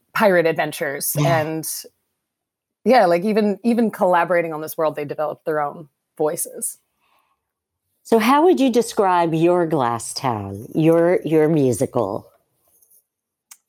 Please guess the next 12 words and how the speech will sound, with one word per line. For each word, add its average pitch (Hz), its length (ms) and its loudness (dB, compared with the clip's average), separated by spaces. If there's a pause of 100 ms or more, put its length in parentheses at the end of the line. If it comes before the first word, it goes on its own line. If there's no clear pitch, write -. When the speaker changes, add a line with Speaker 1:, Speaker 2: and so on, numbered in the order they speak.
(200)
Speaker 1:
I've 202 180 -6
been, 214 480 2 (640)
the 190 60 -4
short 247 400 0
version 190 360 0
we've 180 160 -8
been 175 160 -8
using 165 420 -10
is 160 280 -4
it's 160 180 -8
a 160 60 -4
rock 165 440 -2